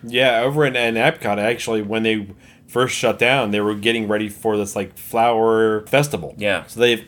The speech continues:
Speaker 1: all these new flowers and all these bushes and everything that are in there. So, yeah, like you were saying, they've got the people that are in there are still keeping them maintained and not letting it overgrow.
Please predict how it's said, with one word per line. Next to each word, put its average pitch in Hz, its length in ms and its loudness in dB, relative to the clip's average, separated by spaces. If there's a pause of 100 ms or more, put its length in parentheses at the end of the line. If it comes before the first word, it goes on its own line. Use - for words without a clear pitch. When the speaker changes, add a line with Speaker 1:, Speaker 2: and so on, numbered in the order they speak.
Speaker 1:
all 139 260 6
these 123 200 0
new 120 140 -2
flowers 113 480 2
and 107 80 -2
all 123 140 4
these 117 160 0
bushes 117 320 0
and 98 100 -4
everything 110 300 -4
that 98 120 0
are 104 80 2
in 127 120 0
there. 95 200 -2
So, 101 160 -2
yeah, 107 200 2
like 107 200 0
you 110 60 -6
were 104 80 -2
saying, 107 360 -4 (340)
they've 131 180 2
got 131 240 2
the 107 60 -12
people 107 240 -4
that 107 120 0
are 107 40 0
in 107 140 -2
there 110 140 -2
are 104 160 2
still 110 180 -2
keeping 120 340 -6
them 104 260 0
maintained 107 640 -2
and 101 120 -2
not 107 200 -2
letting 104 200 0
it 101 80 0
overgrow. 101 720 2